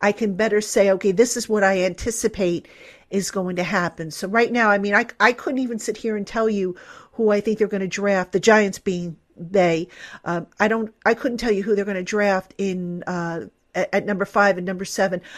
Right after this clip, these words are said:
I do, however, agree with you that, um, if they can trade one of those picks to move down,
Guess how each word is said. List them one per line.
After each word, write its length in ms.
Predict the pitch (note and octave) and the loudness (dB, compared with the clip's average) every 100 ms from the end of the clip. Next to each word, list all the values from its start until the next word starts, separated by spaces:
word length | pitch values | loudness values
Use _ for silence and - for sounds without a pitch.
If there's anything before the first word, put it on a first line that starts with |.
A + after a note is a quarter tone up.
| C4+ - | -8 4
I 120 | A3 | 4
do, 300 | F3+ D4 F4+ | 6 4 4
however, 540 | D#4 D4 A3 G3 F#3+ - | 6 4 6 4 2 -2
agree 400 | F3 G3 A3+ D#4 | -2 2 2 2
with 220 | B3 A3+ | -2 -2
you 360 | F#3 F3 E3+ - - - _ - | 0 0 -2 -8 -20 -20 _ 2
that, 440 | G#3 F#3+ F3+ - G3 | 4 6 4 0 -2
um, 200 | F#3 F3+ | -2 -2
if 100 | G#3 | 2
they 100 | G#3+ | 2
can 140 | A3 | 2
trade 440 | G3+ - A3+ G3+ - | -2 0 0 0 -6
one 220 | G3+ G#3 | 0 2
of 80 | G#3 | 4
those 180 | G#3 G3+ | 2 0
picks 300 | - - - | -2 -4 -2
to 140 | - | -2
move 280 | F3 G3 F3 | -2 -2 0
down, 500 | G#3+ G3+ G#3+ B3 C#4+ | 2 4 2 0 -6